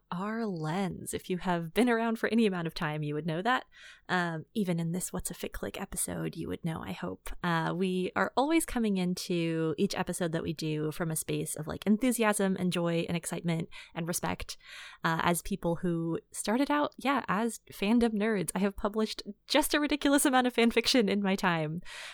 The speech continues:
Um, so we're never trying to make fun of anybody or mock anybody, and we don't want any of the things that we're bringing, like, our discussions of them, to make people feel bad,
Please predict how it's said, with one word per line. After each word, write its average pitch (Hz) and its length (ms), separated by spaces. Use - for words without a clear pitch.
Um, 170 260
so 196 160
we're 202 100
never 208 240
trying 185 360
to 170 80
make 160 160
fun 165 160
of 156 100
anybody 147 460
or 156 100
mock 151 260
anybody, 147 560
and 147 100
we 151 80
don't 147 240
want 151 320
any 165 280
of 151 200
the 151 100
things 151 300
that - 100
we're 185 100
bringing, 175 640
like, 175 180
our 175 80
discussions 196 460
of 170 60
them, 156 160
to 156 60
make 156 180
people 165 260
feel - 420
bad, - 360